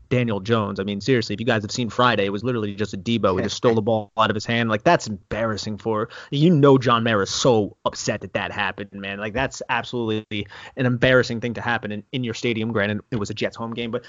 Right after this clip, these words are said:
what I make of Barkley, Is he, does he, is he battling through an injury? He might be, yes, but I think a lot of people are at this point. He's healthy enough to play, and we've seen him get out in space and still have that burst and that acceleration. I'm not blaming it on the injury, if it w-,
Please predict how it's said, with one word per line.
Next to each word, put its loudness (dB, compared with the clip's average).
what 2
I 6
make 4
of 4
Barkley, 6
Is 6
he, 6
does 8
he, 2
is -4
he -6
battling 0
through -2
an -2
injury? -2
He 0
might 2
be, 6
yes, 6
but -2
I 2
think -4
a 2
lot 6
of 0
people 0
are 4
at -6
this -6
point. -6
He's -4
healthy 0
enough -4
to -12
play, -2
and -4
we've -6
seen -6
him -2
get -2
out 2
in -10
space -2
and -8
still 0
have 0
that -2
burst 0
and -4
that 0
acceleration. -4
I'm 0
not 4
blaming 6
it 0
on 2
the -4
injury, -2
if -6
it 0
w-, 0